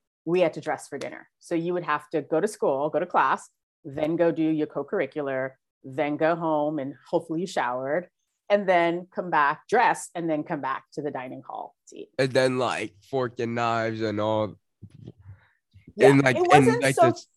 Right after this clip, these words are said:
Speaker 1: formal, formally. We, yeah, that part had stopped by the time we started. So it wasn't, like, super formal, but
Speaker 2: Okay.
Speaker 1: you could, but you just, you had to be in dress code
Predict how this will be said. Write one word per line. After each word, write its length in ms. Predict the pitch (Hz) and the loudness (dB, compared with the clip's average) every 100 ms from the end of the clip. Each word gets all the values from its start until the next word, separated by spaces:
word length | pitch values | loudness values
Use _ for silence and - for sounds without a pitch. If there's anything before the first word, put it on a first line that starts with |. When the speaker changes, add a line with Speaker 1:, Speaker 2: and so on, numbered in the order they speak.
| - | 2
Speaker 1:
formal, 600 | 233 226 277 320 349 339 | 4 4 2 2 0 0
formally. 380 | 320 330 330 320 | 0 0 0 -2
We, 240 | 285 254 | -4 -8
yeah, 260 | 226 240 151 | 0 4 4
that 300 | 147 220 311 | 4 2 2
part 180 | - - | 0 0
had 140 | 240 - | 0 -2
stopped 300 | - 170 170 | -2 0 0
by 100 | 165 | -2
the 80 | |
time 300 | 160 160 151 | -4 -6 -6
we 120 | 147 156 | -2 -4
started. 240 | 160 147 | -4 -2
So 80 | 202 | 0
it 80 | 185 | 4
wasn't, 240 | 214 226 | 4 4
like, 140 | 202 175 | -2 -2
super 380 | - 165 160 151 | -4 -6 -4 -6
formal, 640 | - 139 135 175 214 220 _ _ _ 135 | -6 -8 -4 0 -2 -4 _ _ _ -4
but 340 | 180 165 151 139 | 2 4 4 4
Speaker 2:
Okay. 220 | 98 90 | 0 -2
Speaker 1:
you 200 | 175 190 | -4 -4
could, 180 | 190 202 | -2 -2
but 120 | 202 190 | -2 -2
you 100 | 175 | -2
just, 200 | 170 185 | -4 -4
you 80 | |
had 200 | 175 139 - | -2 -4 -6
to 60 | |
be 80 | 139 | -8
in 80 | 135 | -8
dress 220 | 131 - | -10 -14
code 220 | - - | -12 -12